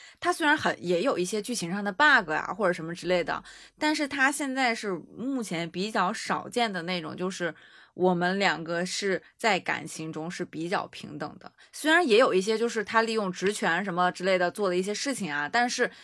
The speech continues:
相对来讲，它是目前还可以的一个，就是良性的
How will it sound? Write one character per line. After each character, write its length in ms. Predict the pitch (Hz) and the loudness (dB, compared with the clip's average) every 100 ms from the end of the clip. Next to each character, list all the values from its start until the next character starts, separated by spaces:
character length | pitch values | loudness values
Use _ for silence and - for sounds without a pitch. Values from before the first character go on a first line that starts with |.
| - - | -20 -8
相 460 | - 294 294 302 | 0 2 2 0
对 220 | 285 240 | 0 0
来 220 | 156 143 151 | 0 -2 -4
讲， 360 | 156 - - _ _ _ | -6 -8 -12 _ _ _
它 160 | 202 | -2
是 160 | 196 196 | -2 -2
目 300 | 170 180 170 | -4 -4 -4
前 420 | - 151 151 - - _ | -6 -6 -6 -8 -16 _
还 300 | - 170 170 | -4 -2 -2
可 340 | - - 160 | -4 -4 -2
以 140 | 180 185 | -2 -2
的 160 | 151 | -4
一 100 | 147 | -8
个， 320 | 139 160 151 - _ | -4 -4 -4 -8 _
就 100 | 165 | -10
是 220 | 165 151 - _ _ - | -6 -8 -10 _ _ 0
良 380 | 190 175 170 | 4 4 2
性 280 | 220 277 226 | -4 -4 -2
的 160 | 156 | -4